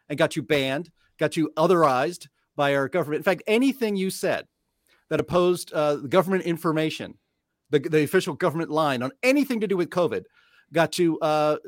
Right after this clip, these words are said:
got you banned and, and also got you accused by your fellow Americans of killing people. If you suggested, you know, "Maybe we should do a cost benefit analysis on some of this stuff,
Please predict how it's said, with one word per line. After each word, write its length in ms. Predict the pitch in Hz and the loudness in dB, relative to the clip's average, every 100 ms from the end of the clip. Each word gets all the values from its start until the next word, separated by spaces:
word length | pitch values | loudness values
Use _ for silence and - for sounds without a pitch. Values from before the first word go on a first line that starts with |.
| 180 | -6
got 180 | 160 - | -4 -4
you 60 | |
banned 420 | 147 139 151 190 196 _ | -2 -2 -2 -4 -10 _
and, 200 | - 220 - | -4 -4 0
and 120 | 214 | 2
also 220 | 254 277 269 | 4 2 2
got 220 | 226 - | -2 -2
you 80 | 208 | -4
accused 320 | - 165 170 | -2 -2 0
by 80 | 190 | 0
your 100 | 170 | 0
fellow 300 | - 208 190 | -2 -2 -2
Americans 600 | 180 214 220 139 131 - _ _ _ | -2 -4 -4 -4 -8 -10 _ _ _
of 180 | 190 - | -2 -2
killing 420 | - 277 277 214 | -4 2 2 0
people. 440 | - 131 - 85 _ _ _ _ _ _ _ - | -4 -8 -8 -14 _ _ _ _ _ _ _ 0
If 120 | 202 | 2
you 120 | 269 | 2
suggested, 580 | - 220 247 233 233 185 | 0 0 0 0 -4 -4
you 100 | 226 | -2
know, 220 | 254 240 - | 0 -2 -4
"Maybe 180 | 247 | -4
we 140 | 294 294 | 0 -2
should 120 | 240 | 0
do 100 | 214 | -2
a 40 | |
cost 320 | - 180 196 - | 0 0 0 2
benefit 300 | 190 190 165 | 0 0 -4
analysis 640 | 131 143 185 - 104 - | -2 -2 -2 -4 -10 -8
on 80 | 143 | -8
some 200 | - 131 | -4 -4
of 60 | 113 | -4
this 140 | 107 | -8
stuff, 400 | - 107 85 - | -6 -6 -8 -14